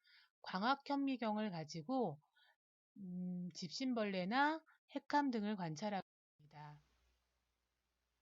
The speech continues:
지금 보여지는 것이 집신벌레를, 이것은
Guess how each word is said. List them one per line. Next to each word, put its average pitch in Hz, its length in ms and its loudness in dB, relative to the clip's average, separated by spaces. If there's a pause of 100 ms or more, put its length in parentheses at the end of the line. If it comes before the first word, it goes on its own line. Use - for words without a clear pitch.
(920)
지금 277 340 2
보여지는 208 600 2
것이 170 720 0
집신벌레를, 202 1040 0
이것은 190 760 -4